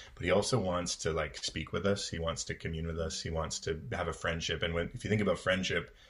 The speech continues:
you go for a walk with a friend, you talk, you go for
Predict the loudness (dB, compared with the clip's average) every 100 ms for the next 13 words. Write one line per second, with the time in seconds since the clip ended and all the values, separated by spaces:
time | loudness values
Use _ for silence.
0 | -8 -4 0 2 2 2 4 8 6 6
1 | -2 -4 0 0 0 -4 -6 2 2 2
2 | -6 -8 -4 0 0 0 -2 -2 -2